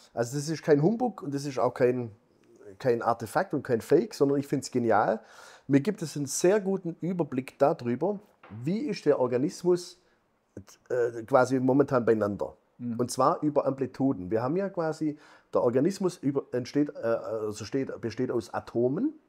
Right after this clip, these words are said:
Speaker 2: Mhm.
Speaker 1: plus minus geladene Atome.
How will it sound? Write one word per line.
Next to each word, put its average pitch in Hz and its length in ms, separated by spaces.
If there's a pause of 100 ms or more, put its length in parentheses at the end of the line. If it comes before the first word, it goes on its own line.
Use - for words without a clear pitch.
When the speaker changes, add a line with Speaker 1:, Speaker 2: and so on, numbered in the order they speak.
(140)
Speaker 2:
Mhm. 117 340
Speaker 1:
plus 160 360
minus 139 520
geladene 175 580
Atome. 147 480